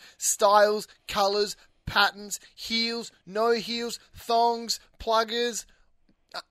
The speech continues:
all thought, all, all sorts. <laughs> Have you seen the male section? It's so small by comparison,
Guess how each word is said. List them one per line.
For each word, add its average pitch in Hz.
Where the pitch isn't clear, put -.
all 330
thought, 180
all, 254
all 277
sorts. -
<laughs> -
Have 381
you 494
seen 403
the 302
male 247
section? 285
It's 320
so 381
small 277
by 208
comparison, 196